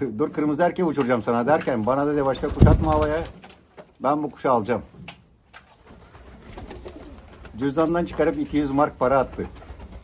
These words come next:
Rahmetli ondan sonra kuşağının içerisinden <laughs> dört yüz mark, mark daha para çıkardı. Dedi ki, "Al, bunlar benim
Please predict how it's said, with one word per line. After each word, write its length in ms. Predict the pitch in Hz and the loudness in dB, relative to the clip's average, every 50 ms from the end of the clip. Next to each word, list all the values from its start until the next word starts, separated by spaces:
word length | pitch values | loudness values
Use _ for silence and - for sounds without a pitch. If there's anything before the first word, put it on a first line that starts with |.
| - - - - - - - - - - - - - - - - - - - - - - - - - - - - - - - - - - - - - - - - - - | -20 -20 -20 -20 -20 -20 -20 -20 -20 -20 -20 -20 -20 -20 -20 -20 -20 -20 -20 -20 -20 -20 -20 -20 -20 -20 -20 -20 -20 -20 -20 -20 -20 -20 -20 -20 -20 -20 -20 -20 -12 -4
Rahmetli 440 | 120 123 139 147 143 156 160 - 175 | 0 4 4 4 4 4 0 2 2
ondan 220 | 156 156 165 165 | 2 4 4 2
sonra 180 | 165 170 165 165 | 2 4 2 0
kuşağının 480 | 156 - - 127 - 139 143 147 160 160 | 0 -2 -10 0 2 4 4 4 2 0
içerisinden 600 | 151 - 156 147 135 - 147 139 147 156 156 151 - - - - - - - - - - - - - - - - - - - - - - - - - | 0 0 0 0 0 -2 -2 0 0 0 -2 -2 -6 -12 -14 -18 -20 -20 -20 -20 -20 -20 -20 -20 -20 -20 -20 -20 -20 -20 -20 -20 -20 -20 -20 -10 -8
<laughs> 160 | 156 131 113 | -8 -2 2
dört 220 | 139 156 156 - | 2 2 2 2
yüz 120 | 151 139 131 | -2 -2 0
mark, 340 | 139 131 131 131 - - - | 2 2 2 0 -2 0 2
mark 260 | 156 151 123 107 107 | 2 2 2 2 2
daha 180 | 123 123 131 | 2 2 2
para 240 | - 123 123 139 143 | 2 0 0 0 0
çıkardı. 460 | - - - 147 131 120 113 131 139 - - _ _ - _ _ - - - - - _ - - - - - - - - - - - - - - - - - - - - - - - - - 185 185 - | -4 -6 -4 -4 -4 -4 -4 -8 -10 -12 -16 _ _ -20 _ _ -20 -20 -20 -20 -20 _ -20 -20 -20 -20 -20 -20 -20 -20 -20 -20 -20 -20 -20 -20 -20 -20 -20 -20 -20 -20 -20 -16 -14 -10 -8 -8 0 0
Dedi 220 | 135 139 190 185 | 2 2 2 2
ki, 100 | 180 165 | 4 8
"Al, 180 | 151 165 170 156 | 8 8 8 6
bunlar 280 | 160 151 160 160 151 | 2 2 2 2 2
benim 300 | 143 147 151 156 156 151 | 2 0 0 -2 -2 -6